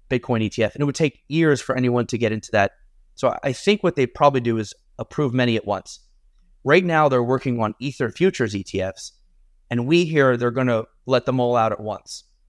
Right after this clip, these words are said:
which, by the way, is also an important issue that the S E C can change. Ether futures E T Fs were filed and withdrawn, like, four times in the past five years.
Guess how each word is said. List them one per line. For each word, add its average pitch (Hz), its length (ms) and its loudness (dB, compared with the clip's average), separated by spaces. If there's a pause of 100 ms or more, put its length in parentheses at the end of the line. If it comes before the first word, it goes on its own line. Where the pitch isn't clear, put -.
(100)
which, 143 180 -6
by 170 160 8
the 160 80 2
way, 139 160 2
is 113 100 -2
also 127 240 0
an 123 60 -2
important 123 440 -4
issue 113 260 -4
that 98 120 -6
the 110 120 -2
S 110 160 -2
E 120 40 -8
C - 160 -8
can 101 160 -10
change. 101 420 -8
Ether 139 280 -2
futures 131 400 -4
E 110 100 0
T 107 160 -4
Fs - 280 -6 (640)
were 120 340 2
filed 147 500 4
and 110 220 -2
withdrawn, 120 560 0
like, 95 160 -4 (640)
four 143 220 2
times 110 480 0
in 104 80 -2
the 101 60 -2
past 107 280 0
five 104 220 4
years. 110 320 -4